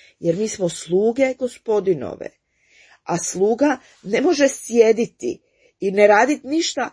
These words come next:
da ne bi slučajno pogriješio. <laughs> Naravno, to je loš sluga, to nam je svima jasno. Tko bi htio imati takvog slugu koji samo sjedi i ništa ne radi da ne bi slučajno nešto pogriješio?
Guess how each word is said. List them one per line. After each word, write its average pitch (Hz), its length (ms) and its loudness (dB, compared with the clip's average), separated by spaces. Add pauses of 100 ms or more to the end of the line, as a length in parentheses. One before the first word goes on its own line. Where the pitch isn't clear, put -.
(240)
da 233 180 0
ne 233 180 4
bi 240 100 -2
slučajno 190 580 0
pogriješio. 151 800 2 (260)
<laughs> 208 200 -2
Naravno, 226 340 4
to 240 240 -4
je 233 100 2
loš 214 320 2
sluga, 170 400 0
to 208 180 -8
nam 196 140 -6
je 175 100 -8
svima 196 280 -6
jasno. - 500 -6 (340)
Tko 262 220 2
bi 240 120 -2
htio 226 240 -2
imati 214 260 -2
takvog 208 320 -6
slugu 220 520 -6 (320)
koji 202 180 0
samo 226 420 -2 (180)
sjedi 196 800 4 (280)
i 214 120 -6
ništa 254 380 -6
ne 175 200 2
radi 277 500 0 (520)
da 208 180 2
ne 233 140 8
bi 247 100 2
slučajno 233 480 0
nešto 202 340 -2
pogriješio? 131 800 -2